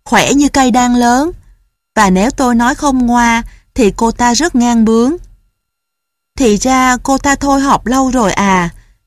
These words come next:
kỳ lạ nhỉ?" Đối với một geisha trẻ trung có tiếng như cô, tôi nghĩ Gion là nơi dễ sống. Nhưng cô biết đấy,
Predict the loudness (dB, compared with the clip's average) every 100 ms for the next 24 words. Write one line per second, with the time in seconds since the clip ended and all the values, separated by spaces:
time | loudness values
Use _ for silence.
0 | -2 0 2 0 -2 -2 -2 -2 -4 -6
1 | -18 _ _ _ _ _ _ _ _ _
2 | -6 -2 -2 -2 -2 -2 0 0 0 0
3 | -2 -2 -2 -4 -2 0 0 0 -2 -2
4 | -2 -2 -2 -6 -4 -2 0 -2 -6 -20
5 | _ _ -2 0 0 0 -2 -4 -2 0
6 | 2 0 0 0 0 0 0 -2 0 -2
7 | -2 -8 -16 _ _ _ -4 -2 0 0
8 | 0 -2 -4 -4 -2 -2